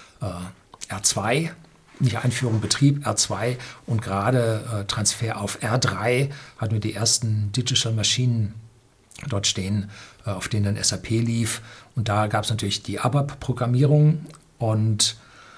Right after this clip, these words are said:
äh, die ist, soll ich das sagen, das ist eine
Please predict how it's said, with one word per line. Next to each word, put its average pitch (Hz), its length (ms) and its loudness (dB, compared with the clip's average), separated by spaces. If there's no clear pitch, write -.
äh, 98 380 -4
die 123 160 0
ist, - 600 2
soll 113 120 -4
ich - 60 -6
das 104 140 0
sagen, 98 400 -2
das 101 120 -2
ist - 80 0
eine 104 360 -2